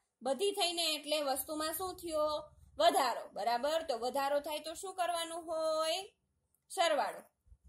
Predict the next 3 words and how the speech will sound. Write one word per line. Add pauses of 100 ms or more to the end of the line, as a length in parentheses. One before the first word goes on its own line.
(1700)
અડતાલીસ (680)
વત્તા (1500)
સત્તર.